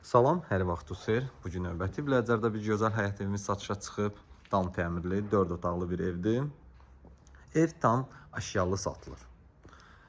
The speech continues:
Keçəlim, həyətə baxın. Ümumi iki sotda inşa olunub.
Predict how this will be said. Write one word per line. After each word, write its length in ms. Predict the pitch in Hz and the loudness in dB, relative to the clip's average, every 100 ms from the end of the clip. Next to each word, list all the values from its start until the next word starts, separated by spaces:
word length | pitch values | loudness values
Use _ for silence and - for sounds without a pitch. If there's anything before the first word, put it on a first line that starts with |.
| - - - - | -20 -20 -20 -18
Keçəlim, 400 | - 87 85 80 80 - | -6 -4 -4 -8 -12 -10
həyətə 320 | 87 87 92 82 | -6 -4 -4 -4
baxın. 400 | 82 - 92 113 - - - - - - - - - - - - - - - - - - - - - - - - - - - - - | -6 -6 -6 -6 -10 -18 -20 -20 -20 -20 -20 -20 -20 -20 -20 -20 -20 -20 -18 -18 -20 -20 -20 -20 -20 -20 -18 -20 -20 -18 -18 -18 -6
Ümumi 320 | 156 165 180 | -2 2 0
iki 160 | 180 - | -2 0
sotda 480 | 104 - 95 92 98 - | 0 2 0 0 0 -2
inşa 220 | 95 - | -4 2
olunub. 580 | 98 90 87 92 104 - | 2 4 2 2 0 -2